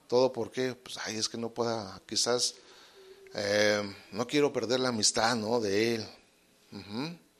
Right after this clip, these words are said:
Y, o sea, hay muchas situaciones, ¿no?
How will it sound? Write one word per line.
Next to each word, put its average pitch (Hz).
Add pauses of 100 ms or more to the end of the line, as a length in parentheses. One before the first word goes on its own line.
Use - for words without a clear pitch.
(1500)
Y, 90 (720)
o -
sea, 101
hay 107
muchas 127
situaciones, 110
¿no? 147